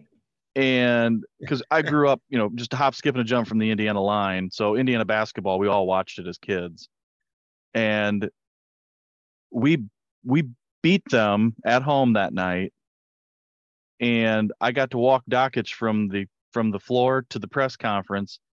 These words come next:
Speaker 2: and I got his autograph on my way through. And you and I had to have an unfortunate conversation <laughs> after that.
Speaker 1: <laughs> I don't remember that, but yeah, that wouldn't, that probably wouldn't be professional, but oh well.
Speaker 2: And, and,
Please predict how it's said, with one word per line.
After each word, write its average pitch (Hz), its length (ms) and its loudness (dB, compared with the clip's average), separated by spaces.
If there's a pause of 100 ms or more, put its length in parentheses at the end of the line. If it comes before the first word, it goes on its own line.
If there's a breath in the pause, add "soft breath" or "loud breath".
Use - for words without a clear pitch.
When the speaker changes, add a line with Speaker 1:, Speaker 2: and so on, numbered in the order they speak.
(300)
Speaker 2:
and 113 100 0
I 113 40 0
got 120 180 2
his 113 120 0
autograph 98 580 0
on 98 120 -2
my 95 120 -2
way 101 220 0
through. 92 400 -8 (1300)
And 120 140 2
you 127 100 4
and 123 100 4
I 123 100 2
had 113 200 2
to 107 60 0
have 107 180 0
an 104 60 -2
unfortunate 104 520 -4
conversation 107 720 -2
<laughs> - 0 -
after 127 460 -4
that. - 420 -2 (640)
Speaker 1:
<laughs> - 0 -
I 139 1400 -2
don't 175 200 -4
remember 151 420 -4
that, 117 320 -8 (560 loud breath)
but 151 140 -6
yeah, 180 200 4
that 175 180 2
wouldn't, 165 340 -4
that 180 180 2
probably 156 300 2
wouldn't 123 260 -6
be 117 100 -10
professional, 107 600 -10
but - 340 -18
oh 110 160 -6
well. 95 220 -4
Speaker 2:
And, 147 140 0 (420)
and, 170 180 2